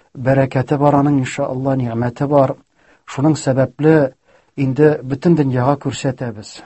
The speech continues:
безнең ватаныбызда нинди сәгадәт тормыш барганын, халыклар дуслыгы.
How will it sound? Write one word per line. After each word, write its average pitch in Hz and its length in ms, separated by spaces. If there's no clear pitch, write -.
безнең 120 340
ватаныбызда 117 760
нинди 135 520
сәгадәт 120 540
тормыш 113 380
барганын, 101 420
халыклар 131 560
дуслыгы. 95 460